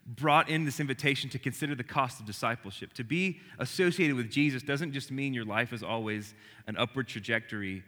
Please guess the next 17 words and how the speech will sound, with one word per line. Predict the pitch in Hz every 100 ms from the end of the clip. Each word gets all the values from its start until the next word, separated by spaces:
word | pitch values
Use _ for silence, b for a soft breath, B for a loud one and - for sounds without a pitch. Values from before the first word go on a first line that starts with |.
| B B B
to | -
the | 101
right, | 92 82 - - - _ _ _ _ _ 101
right? | 101 139 - - _ _ b b b b b
You | 135
get | 143
the | 135
sense | 127 151 143
of | 120
the | 120
passage | - 131 131 110
even | 113 127 123
in, | 113 107 B B B
uh, | 110 110 107 87 87 82 58 52 -
Hebrews | 127 151 139 139 123
chapter | - 151 143
eleven, | 120 127 127 120 104